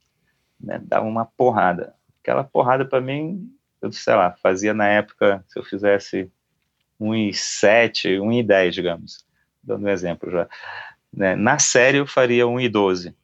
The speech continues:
se fosse uma série com intervalo curto. Com intervalo longo eu não conseguia explodir, né? Então isso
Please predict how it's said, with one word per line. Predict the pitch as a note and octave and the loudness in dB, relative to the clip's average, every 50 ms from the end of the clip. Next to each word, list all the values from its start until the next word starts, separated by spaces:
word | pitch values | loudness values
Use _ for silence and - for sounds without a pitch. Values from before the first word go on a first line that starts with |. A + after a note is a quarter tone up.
| _ _ _ _ _ _ _ _ | _ _ _ _ _ _ _ _
se | - - | -20 -18
fosse | F2 - - G2 - - | -14 -6 -6 -6 -6 -4
uma | - G2+ F#2+ | -4 -4 -4
série | - - G#2+ G#2 - | 0 2 2 2 2
com | - A#2 | -2 -8
intervalo | G#2 - G#2+ G#2 A2 G#2+ G#2+ G2+ | -4 -2 -2 0 2 0 0 -2
curto. | - - A2+ E2 - - - - - | -4 -4 -4 -4 -4 -6 -10 -16 -14
Com | - - A2+ | -10 -10 -6
intervalo | A2 A#2 A2 G#2+ A2+ A#2 A#2+ A#2+ A2+ | 0 0 2 2 4 2 4 2 2
longo | A2 A2+ A#2+ C3+ C#3+ C#3 C#3+ | 4 4 4 2 2 2 0
eu | C#3+ C#3+ | -2 -2
não | C#3+ C#3+ | -2 -6
conseguia | C#3 - C3 A#2 - - A2+ A2+ B2 B2+ | -4 -4 -6 -6 -4 -6 -4 -2 0 -2
explodir, | B2+ - - - C#3 C#3+ C3+ G#2+ G#2 G2 F2+ F2 E2 _ _ _ _ _ _ _ _ _ _ _ _ _ _ _ _ _ - | -2 -4 -4 0 2 2 2 4 2 2 0 0 -4 _ _ _ _ _ _ _ _ _ _ _ _ _ _ _ _ _ -12
né? | F2+ F2 E2+ E2+ F2 F2+ - _ _ _ _ _ _ _ - - - | -10 -8 -8 -8 -10 -10 -12 _ _ _ _ _ _ _ -20 -18 -18
Então | - _ _ - G2 G2 G2 F#2+ | -18 _ _ -6 -4 -4 -2 -2
isso | F#2+ G2+ G2+ - - | -2 -2 -2 -4 -8